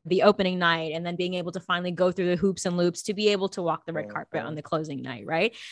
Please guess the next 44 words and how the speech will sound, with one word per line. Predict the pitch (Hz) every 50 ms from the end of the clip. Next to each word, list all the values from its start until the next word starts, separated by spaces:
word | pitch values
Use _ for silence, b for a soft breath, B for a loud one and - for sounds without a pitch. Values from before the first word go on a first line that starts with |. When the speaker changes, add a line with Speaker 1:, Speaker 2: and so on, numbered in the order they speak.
| B B
Speaker 1:
So | B - - 226 202 196
when | 185 196 196 196 196 196 196 190
God | 165 208 190 202 214 220 208
gives | - 226 226 233 220 208 - - 196
you | 196 185 180 175 175 175
an | - - 170 170 165
opportunity, | - 165 165 165 - 165 165 - - 233 262 349 349 262 180 165 160
he's | 180 190 185 220
actually | 247 262 - 285 269
testing | 330 359 392 403 - - 185 147 143
you | 120 95 95 151 180
to | - 208
see | - - - 262 269 269 247 202
if | 214 208 - _ _ _ B B B B B
you're | B 208 214
worth | 202 196 214 220 202 - -
that | 190 170 143 143
medal. | 180 170 165 156 - 113 104 135 - _ _ _ _ _ _ _ _ -
Speaker 2:
Yeah. | 107 101 127 135 - - 202 - -
Speaker 1:
So | 196 190 -
Speaker 2:
Yeah. | -
Speaker 1:
if | 202 - -
you | 220 262 294
want | 277 247 254 247 254 233 240
to | - 254 220
walk | 202 190 185 180 175 185 - - -
the | 214 196
red | 196 190 185 -
carpet | - 165 156 160 - 160 160
or | 165 160
you | 170 185 214 254
want | 254 240 226 226 -
to | 226 190
go | 185 190 185
to | 185
an | 180 175
after | 170 151 156 156 - - 175
party, | 160 - - 156 160 160 160
what | 156 151 170 180 185
are | 214
you | 226 220
giving | 175 196 190 180 185 185 180
in | 175 170 160
return? | 160 156 - - - 139 - - - 185